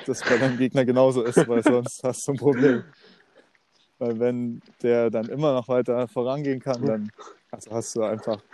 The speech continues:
Speaker 1: verloren, weil der nimmt dich dann auseinander.
Speaker 2: Ja.
Speaker 1: Ähm, ja. <laughs>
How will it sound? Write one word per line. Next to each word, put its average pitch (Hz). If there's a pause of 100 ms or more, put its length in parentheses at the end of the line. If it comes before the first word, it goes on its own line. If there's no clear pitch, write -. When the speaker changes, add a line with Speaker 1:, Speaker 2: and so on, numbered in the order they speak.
Speaker 1:
verloren, 120
weil 104
der 113
nimmt 120
dich 113
dann 117
auseinander. 113 (1300)
Speaker 2:
Ja. 110
Speaker 1:
Ähm, 107 (1300)
ja. 107
<laughs> -